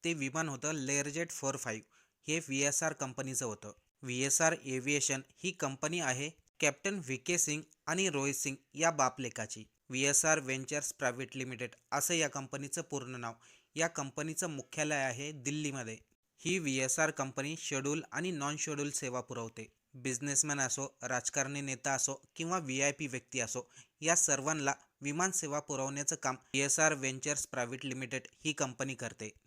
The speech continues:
आता आपल्या सर्वांना असे वाटत असेल, आपण या कंपनीबद्दल का माहिती घेतोय, पण दादाच्या विमान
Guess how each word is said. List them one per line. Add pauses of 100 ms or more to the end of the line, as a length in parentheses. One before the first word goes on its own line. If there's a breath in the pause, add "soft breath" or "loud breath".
(100)
आता
आपल्या
सर्वांना
असे
वाटत
असेल, (300 soft breath)
आपण
या
कंपनीबद्दल
का
माहिती
घेतोय, (440 loud breath)
पण
दादाच्या
विमान